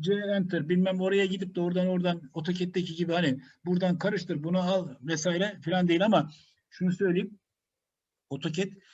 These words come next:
iki boyutlu pro-, çizimler için bir numaradır. Üstüne yoktur ama üç boyutlu çizimlerde AutoCAD'i fersah fersah geçmiş programlar var. Yüz yüze pek göremiyoruz birbirimizi. Görsek, e, ben alternatif programlar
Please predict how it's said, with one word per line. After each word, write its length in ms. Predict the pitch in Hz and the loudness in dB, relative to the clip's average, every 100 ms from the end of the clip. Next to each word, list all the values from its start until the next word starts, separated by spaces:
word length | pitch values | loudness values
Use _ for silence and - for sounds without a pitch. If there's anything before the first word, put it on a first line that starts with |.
| - - _ _ _ _ | -20 -20 _ _ _ _
iki 240 | 127 - | -8 -2
boyutlu 300 | 185 151 151 | 2 2 0
pro-, 440 | 131 151 175 147 123 | -4 -4 -4 -6 -10
çizimler 400 | - 160 180 185 | -6 0 4 4
için 480 | 151 226 240 - - | 2 0 -2 -4 -8
bir 280 | 143 185 160 | -2 0 4
numaradır. 420 | 131 120 113 123 | 4 4 2 0
Üstüne 300 | 147 - 165 | -2 -2 0
yoktur 340 | 156 156 - | 2 0 -2
ama 220 | 220 180 185 | -2 0 0
üç 200 | 190 180 | -4 -4
boyutlu 300 | 160 156 151 | -4 -4 -8
çizimlerde 580 | - 165 160 156 151 | -10 -6 0 0 2
AutoCAD'i 680 | 185 170 160 156 156 165 165 - _ | -2 -4 -6 -6 -6 -6 -8 -14 _
fersah 420 | - 156 175 160 | -4 -2 0 -2
fersah 380 | 151 127 147 127 | -2 -4 -4 -4
geçmiş 340 | 139 - 180 | -6 -6 -8
programlar 520 | - 143 135 127 123 | -6 -4 0 2 2
var. 220 | 110 95 - _ _ _ | 0 -6 -10 _ _ _
Yüz 220 | 143 180 160 | -2 -2 0
yüze 220 | 160 180 | -2 0
pek 200 | 175 156 | 0 -2
göremiyoruz 500 | 170 185 180 135 127 | 2 4 4 2 2
birbirimizi. 520 | 131 127 135 139 180 | 0 2 0 0 -2
Görsek, 360 | 160 156 233 233 _ _ _ _ | 0 0 -2 -4 _ _ _ _
e, 220 | 143 139 | -6 -2
ben 240 | 139 156 151 151 - _ - | 0 0 0 -6 -16 _ -6
alternatif 480 | 151 156 165 156 | -4 0 -2 -4
programlar 500 | - 160 160 160 160 | -4 -2 -2 -2 -2